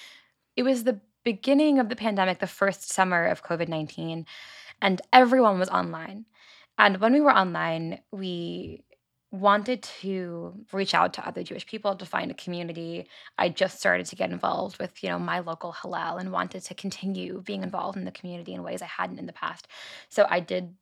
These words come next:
the one thing that a twenty-year-old at the time would have known how to do, which is I went on Twitter. And I met all of these other Jewish students from other universities. None of them were from my school, but they were all experiencing anti-Semitism just like me.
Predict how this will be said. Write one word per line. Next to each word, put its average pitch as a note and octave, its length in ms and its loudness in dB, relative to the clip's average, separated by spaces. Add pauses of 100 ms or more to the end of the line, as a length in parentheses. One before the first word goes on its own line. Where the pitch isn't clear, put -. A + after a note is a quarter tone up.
(100)
the A#3 80 -6
one F#3 260 -2
thing F#3 380 -8
that F3 140 -8
a F3 460 -12
twenty-year-old F3 840 0
at F#3+ 120 -4
the F#3 60 -8
time F3+ 380 -4
would F#3+ 80 -4
have E3+ 100 -6
known F3 200 -4
how F#3 140 -8
to F#3 80 -8
do, G3+ 260 -6
which C#4+ 100 -8
is G3+ 80 -10
I F#3 80 -4 (140)
went F#3 120 -2
on F#3 140 0
Twitter. - 380 -8 (480)
And F3+ 360 4
I F3+ 200 -2
met F#3 380 0
all F3+ 200 -4
of F3 80 -6
these E3+ 220 -12
other F3+ 220 -6
Jewish - 340 -12
students - 600 -6
from G#3 200 -10
other G3 160 0
universities. F#3+ 800 -8
None G3+ 220 6
of A3+ 60 0
them G3+ 140 2
were F#3 100 2
from F#3+ 180 -4
my F3 140 -4
school, - 380 -8 (640)
but A#3+ 80 4
they C#4 100 10
were D4+ 180 4
all F#3 120 6
experiencing F3 580 -4
anti-Semitism F3+ 480 -8
just G3 180 -6
like B3 160 -4
me. C4 260 -16